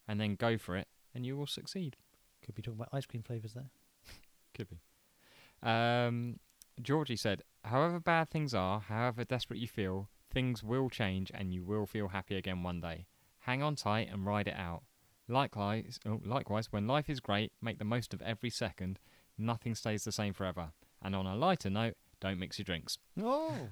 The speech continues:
Speaker 2: nice one at the end. But again, I like that. And we're
Speaker 1: Abs-,
Speaker 2: getting some good answers
Speaker 1: we
Speaker 2: here,
Speaker 1: are
Speaker 2: so
Speaker 1: getting some very good answers.
Speaker 2: But
Speaker 1: This is
Speaker 2: we must remember to use this wisdom. Don't just say it and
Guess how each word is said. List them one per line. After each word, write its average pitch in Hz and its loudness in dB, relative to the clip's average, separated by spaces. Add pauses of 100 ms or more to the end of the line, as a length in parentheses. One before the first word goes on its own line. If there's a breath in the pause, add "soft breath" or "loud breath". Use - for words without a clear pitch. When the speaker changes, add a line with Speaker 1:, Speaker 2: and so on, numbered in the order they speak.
(100)
Speaker 2:
nice 131 -2
one 135 0
at 127 -4
the 135 2
end. 160 2
But 160 -2
again, 135 -4
I 120 -8
like 196 -8
that. 185 -6
And 143 -8
we're 151 -2
Speaker 1:
Abs-, 180 -2
Speaker 2:
getting 233 -2
some 160 -4
good 151 2
answers 127 -2
Speaker 1:
we 127 2
Speaker 2:
here, 143 4
Speaker 1:
are 185 6
Speaker 2:
so 139 -2
Speaker 1:
getting 139 2
some 123 0
very 143 0
good 131 2
answers. 120 2
Speaker 2:
But 170 10
Speaker 1:
This 147 0
is 143 -10
Speaker 2:
we 139 -2
must 165 -2
remember 165 0
to 165 -6
use 160 -4
this 151 -6
wisdom. 135 -4 (100)
Don't 175 0
just - -8
say 185 6
it 175 2
and 156 -2